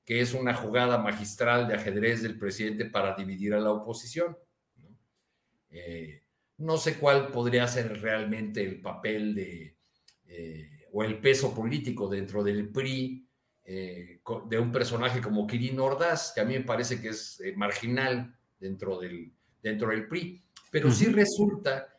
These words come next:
Speaker 1: un mensaje muy poderoso hacia otros políticos, eh, en activo, hacia otros gobernadores que saldrán en los próximos meses o años del, del poder,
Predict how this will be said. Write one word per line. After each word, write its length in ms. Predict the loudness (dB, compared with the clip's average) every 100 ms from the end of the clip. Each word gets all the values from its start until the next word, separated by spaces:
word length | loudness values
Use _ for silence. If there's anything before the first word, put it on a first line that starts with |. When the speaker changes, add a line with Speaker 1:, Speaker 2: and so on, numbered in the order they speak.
| _
Speaker 1:
un 160 | -10 -4
mensaje 420 | -4 0 0 0
muy 340 | 0 0 -2 -2
poderoso 640 | -2 0 0 0 0 0
hacia 260 | 0 2 4
otros 440 | 6 4 2 -4
políticos, 1120 | -4 -4 -2 -4 -6 -6 -6 -6 -6 -8 -14 _ _ _ _
eh, 680 | -18 -16 -16 -16 -20 _ _ _ _ _
en 180 | -6 -2
activo, 600 | -2 0 -2 2 2 4
hacia 320 | 2 2 4
otros 420 | 8 8 8 2 0
gobernadores 640 | 2 2 0 0 2 0
que 140 | -2 -4
saldrán 580 | -2 -2 2 2 2 0
en 220 | -2 -4
los 260 | -6 -8 -4
próximos 540 | 0 0 0 -2 -2 -2
meses 360 | -2 -2 -4
o 120 | 0 0
años 400 | 2 0 -2 -4
del, 260 | -10 -12 _ _ _ -16
del 300 | -2 0 2
poder, 560 | 2 4 6 4 2